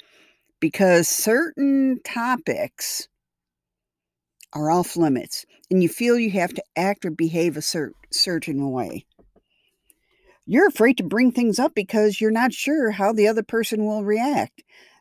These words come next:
The other person puts you down. You feel like the problem. The other person doesn't take responsibility for their actions and instead blames you. They attribute any problems or difficulties in the relationship as all your fault.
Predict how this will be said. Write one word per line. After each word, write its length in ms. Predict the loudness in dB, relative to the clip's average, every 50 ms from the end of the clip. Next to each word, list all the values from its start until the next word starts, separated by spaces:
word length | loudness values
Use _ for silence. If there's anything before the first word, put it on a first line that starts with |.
| _ 2
The 80 | 4
other 180 | 4 4 2 0
person 400 | -2 -2 -2 0 0 0 -2 -2
puts 320 | -2 -2 -4 -4 -6 -6
you 60 | -4
down. 440 | 0 0 0 2 0 0 0 0 0
You 80 | -2 -2
feel 280 | -2 -2 -2 0 0
like 220 | 0 0 -2 -2 -2
the 100 | -6 -6
problem. 560 | -4 -4 -2 -2 0 -2 -4 -6 -10 -12 -12 -16 _ _ _ _ _ _ _ _ _ _ _ -10
The 180 | -4 0 2
other 200 | 2 4 2 0
person 400 | 0 -2 -2 -2 -2 -2 -2 0
doesn't 300 | 2 2 2 2 0 -4
take 240 | -2 -4 -4 -4 -6
responsibility 1000 | -8 -8 -8 -8 -6 -4 -4 -2 -2 -4 -6 -6 -4 -4 -4 -4 -2 -2 -2 -4
for 260 | -4 -6 -6 -8 -6
their 180 | -4 -2 0 0
actions 600 | 2 2 0 0 -4 -6 -6 -4 -4 -4 -6 -8 -12 -18 -20 -20 -20 -20 -20 _ _
and 140 | 0 2 4
instead 480 | 4 2 2 2 0 0 2 0 -2
blames 480 | -4 -2 0 2 4 4 4 4 4 2
you. 540 | 2 2 2 2 2 2 0 -2 -4 -8 -14 _ _ _ _ _ _ _ _ _ _ _ -4
They 160 | -2 -2 -2
attribute 540 | -2 -4 -4 -4 -4 -4 -2 -2 -4 -4 -2 -2
any 220 | 0 0 0 0
problems 600 | -2 -2 -2 -2 0 0 -2 -2 -4 -4 -4 -4 -4
or 120 | -4 -4
difficulties 880 | -2 -2 -2 -2 0 -2 -6 -6 -6 -6 -6 -6 -6 -6 -6 -6 -4 -4
in 100 | -4 -2
the 80 | -2
relationship 840 | 0 0 2 2 2 2 2 0 0 -2 -6 -6 -4 -4 -4 -2 0
as 180 | 0 0 0 0
all 260 | 0 2 2 2 2
your 360 | 2 2 2 2 2 2 0
fault. 320 | -2 -2 -2 -2 -2 -4